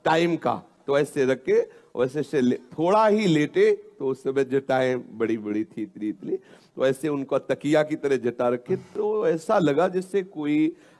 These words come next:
हमें बहुत जोर से दबाने की चेष्टा कर रहा है। तो ऐसे देखा तो मुझे स्पर्श जैसा भी हुआ कि जैसे कोई कड़ा हाथों में एकदम,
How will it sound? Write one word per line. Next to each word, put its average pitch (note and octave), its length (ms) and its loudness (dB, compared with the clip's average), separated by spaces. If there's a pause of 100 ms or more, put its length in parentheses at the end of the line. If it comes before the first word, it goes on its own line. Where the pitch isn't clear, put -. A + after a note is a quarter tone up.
हमें A#2 260 -6
बहुत A#2+ 320 -4
जोर A#2+ 220 0
से A#2+ 160 -8
दबाने C3 460 0
की B2 120 -10
चेष्टा A2+ 400 -10
कर G2+ 140 -10
रहा F#2+ 200 -8
है। - 200 -16 (200)
तो C3 120 0
ऐसे C#3+ 280 0
देखा F3+ 300 0
तो G3+ 140 -6
मुझे F#3+ 400 -4
स्पर्श A#3 520 -2
जैसा F3+ 360 2
भी D3 100 -2
हुआ A#2 280 -4 (260)
कि D#3 60 0
जैसे E3 240 0
कोई F#3 160 -2
कड़ा D#3+ 640 0 (200)
हाथों D3 380 -2
में B2+ 180 0
एकदम, A#2 320 -4